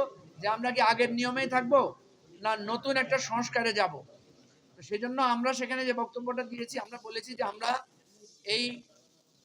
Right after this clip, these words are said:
হাজার হাজার লাখো তরুণের রক্ত, জীবনদানের বিনিময়ে যে পরিবর্তন,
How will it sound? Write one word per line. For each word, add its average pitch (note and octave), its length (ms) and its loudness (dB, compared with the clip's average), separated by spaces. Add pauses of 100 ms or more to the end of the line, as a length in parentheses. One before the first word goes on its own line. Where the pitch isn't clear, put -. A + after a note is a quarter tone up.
হাজার A#3+ 260 0
হাজার B3 240 0 (920)
লাখো A3 300 2
তরুণের A#3+ 480 2 (180)
রক্ত, A3+ 640 0
জীবনদানের A3+ 600 -2
বিনিময়ে A3 500 -4
যে G#3 100 -2
পরিবর্তন, G#3+ 680 -2